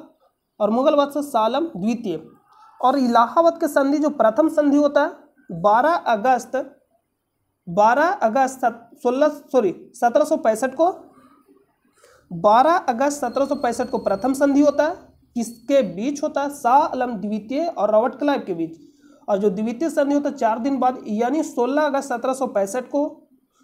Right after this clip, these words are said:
सुजाउदौला और अंग्रेजों के बीच। तो इसको नोट करिए, इसका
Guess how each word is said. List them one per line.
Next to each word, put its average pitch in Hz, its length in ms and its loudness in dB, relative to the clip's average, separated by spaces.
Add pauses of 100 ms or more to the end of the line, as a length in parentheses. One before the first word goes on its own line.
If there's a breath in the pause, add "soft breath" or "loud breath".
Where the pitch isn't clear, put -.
सुजाउदौला 285 840 2 (760)
और 247 160 6
अंग्रेजों 208 560 0
के 185 140 -8
बीच। 160 380 -12 (640)
तो 214 60 -6
इसको 202 280 -2
नोट 277 260 0
करिए, 277 180 0
इसका 277 260 -2